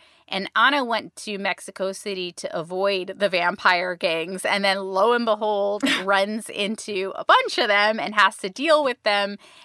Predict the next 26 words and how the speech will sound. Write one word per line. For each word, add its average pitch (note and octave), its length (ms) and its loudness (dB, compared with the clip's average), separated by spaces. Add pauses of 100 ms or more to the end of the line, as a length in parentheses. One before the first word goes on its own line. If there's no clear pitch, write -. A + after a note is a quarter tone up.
and G#3+ 180 0
investigate. F3+ 1200 -4
And F#3 420 0
also A#3 520 2
she G#3+ 220 -6
has F3 340 2
these E3 480 -12 (280)
concerns F#3+ 640 -6
about E3+ 320 -2
her F3 180 -10
daughter. F3 760 2 (420)
And F3+ 340 0
every F3 340 -4
time F3 360 -2
she F3+ 280 -12
sees F#3+ 640 -12 (160)
some F3+ 640 0 (480)
victim F#3+ 720 -2 (100)
of E3 540 0
the E3+ 120 -10
vampires, E3+ 1080 0
she's, - 300 -10
of F3+ 80 -20
course, F3 420 -10
thinking F3 420 -10
about D#3+ 460 -4